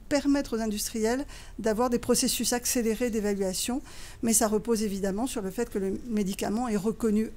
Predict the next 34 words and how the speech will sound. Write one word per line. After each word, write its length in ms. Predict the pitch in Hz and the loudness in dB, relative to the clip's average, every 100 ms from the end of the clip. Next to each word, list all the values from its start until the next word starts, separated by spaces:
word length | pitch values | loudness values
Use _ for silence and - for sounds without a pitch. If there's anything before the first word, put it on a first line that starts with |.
| - | -10
réellement 460 | 226 226 226 226 220 | 0 2 4 2 4
innovant 420 | 214 208 190 262 | 4 4 2 0
par 180 | 208 - | -2 -2
tout 120 | 240 | 0
le 80 | 233 | 2
monde, 240 | 196 151 - - - - | 0 -2 -6 -12 -12 -8
et 60 | |
qu'on 220 | 226 220 214 | -6 2 4
est 80 | |
face 280 | 214 254 240 | 4 2 2
à 40 | 226 | 4
une 120 | 214 | 4
innovation 440 | 214 208 196 233 | 4 2 0 0
de 80 | 202 | 0
ré-, 160 | 202 214 | 0 0
rupture 520 | 208 208 - 254 262 | 0 0 0 0 0
et 80 | 190 | 0
pas 160 | 214 | -2
une 140 | 220 202 | 0 0
innovation 520 | 196 190 185 - 202 | -2 -2 -4 -4 -2
incrémentielle 760 | 190 - 185 180 - 208 220 226 - - - | -2 -2 -2 0 0 0 0 -2 -10 -14 -8
sur 220 | - 190 | -4 -2
une 100 | 190 | 0
forme 260 | - 202 190 | 0 0 0
galénique 680 | 190 185 185 226 240 - | 0 2 4 4 2 -2
ou, 240 | 208 196 190 | -6 -4 -4
euh, 240 | 175 175 - - - - | -4 -6 -6 -6 -6 -8
voilà, 220 | 185 - 180 | -8 -10 -10
ou 40 | 180 | -10
sur 240 | - 190 | -6 -4
un 80 | 185 165 - | -4 -4 -2
petit 260 | 247 - | -2 0
plus, 480 | 202 - 247 254 - - - - 254 | -4 -2 -2 0 -4 -8 -12 -12 -8
euh, 180 | - | -6